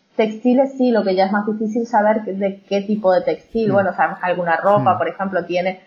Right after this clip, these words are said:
Speaker 1: predominantemente un tipo de plástico y entonces, pues, de, sí podríamos saber, pero, pero lo que sí sabemos es el tipo de polímero, si es polipropileno, si es polietileno, si es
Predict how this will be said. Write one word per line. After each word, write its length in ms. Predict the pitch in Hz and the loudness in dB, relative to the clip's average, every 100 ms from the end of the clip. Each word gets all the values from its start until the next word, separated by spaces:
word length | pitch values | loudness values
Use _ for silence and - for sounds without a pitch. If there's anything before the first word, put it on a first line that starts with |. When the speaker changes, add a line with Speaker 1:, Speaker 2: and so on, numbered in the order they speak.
| - | -2
Speaker 1:
predominantemente 1300 | 180 175 170 165 170 170 170 175 180 175 160 - _ _ | 2 4 2 -2 0 0 2 0 0 2 2 0 _ _
un 200 | 185 185 | -2 -2
tipo 240 | 196 170 | -2 2
de 120 | 165 160 | 2 4
plástico 680 | 175 190 - 233 220 240 | 4 4 0 -8 2 4
y 120 | 233 180 | 4 0
entonces, 380 | 165 190 202 - | 0 -4 -4 -2
pues, 180 | 170 170 | -2 0
de, 320 | 147 120 156 - | -2 -2 -6 -8
sí 80 | |
podríamos 540 | 185 165 156 175 170 - | -4 -4 0 0 0 0
saber, 320 | 165 175 170 | 2 2 0
pero, 460 | 165 156 147 139 - _ _ | 0 0 0 0 -4 _ _
pero 200 | - 196 202 | 0 4 4
lo 100 | 196 | 2
que 120 | 196 | -2
sí 100 | 233 | 2
sabemos 400 | 262 254 285 269 | 4 4 2 -2
es 120 | 254 | -2
el 140 | 240 | 0
tipo 220 | 220 226 233 | 0 2 2
de 100 | 208 | 4
polímero, 500 | 185 165 143 143 147 | 2 0 -2 -2 -2
si 80 | 175 | -4
es 80 | 175 | -2
polipropileno, 720 | 175 165 160 156 170 233 240 | -2 -2 -6 -6 0 2 2
si 120 | 233 | 0
es 80 | 170 | -6
polietileno, 840 | 175 170 160 151 175 202 214 208 214 | -4 -4 -4 0 0 2 2 2 -2
si 160 | 170 | -6
es 340 | 151 160 156 | -4 -2 -4